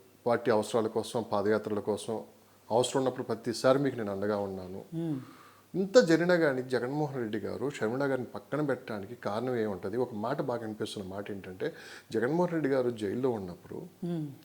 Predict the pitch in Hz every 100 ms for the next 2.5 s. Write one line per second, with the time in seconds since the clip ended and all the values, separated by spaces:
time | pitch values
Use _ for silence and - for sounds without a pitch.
0 | - - - 120 151 170 151 139 120 107
1 | 98 92 104 135 165 - - 113 113 139
2 | 131 113 113 123